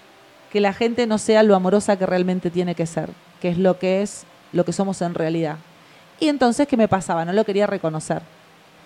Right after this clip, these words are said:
Y hay gente que tiene su amorosidad en algún lugarcito de su cuerpo, que no tiene ganas de activarlo en esta vida terrenal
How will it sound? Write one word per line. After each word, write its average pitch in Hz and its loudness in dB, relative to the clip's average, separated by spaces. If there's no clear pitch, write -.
Y 294 2
hay 330 8
gente 320 2
que 240 4
tiene 262 0
su 220 0
amorosidad 208 2
en 196 0
algún 226 4
lugarcito 233 6
de 226 8
su 247 -2
cuerpo, 294 2
que 190 -6
no 220 0
tiene 277 -4
ganas 262 -2
de 180 4
activarlo 208 2
en 185 -2
esta 180 2
vida 196 4
terrenal 277 2